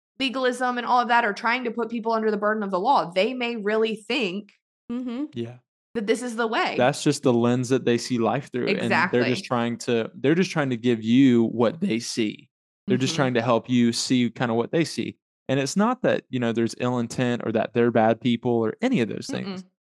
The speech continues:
Speaker 3: It's just that their lens that they view life through is a very narrow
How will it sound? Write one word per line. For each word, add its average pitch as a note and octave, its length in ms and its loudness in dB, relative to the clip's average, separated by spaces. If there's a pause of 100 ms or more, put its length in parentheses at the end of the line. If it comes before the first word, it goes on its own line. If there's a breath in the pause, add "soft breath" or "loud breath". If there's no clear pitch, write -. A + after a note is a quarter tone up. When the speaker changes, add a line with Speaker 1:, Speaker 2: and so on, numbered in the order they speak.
(100)
Speaker 3:
It's - 140 -6
just D#3+ 160 0
that C3 160 2
their C#3 180 4
lens B2 540 0
that A#2 160 2
they A#2 140 4
view A2+ 280 0
life A#2 300 0
through A#2 140 2
is A2 160 0
a A#2 80 2
very A#2+ 640 4 (460)
narrow A#2+ 880 4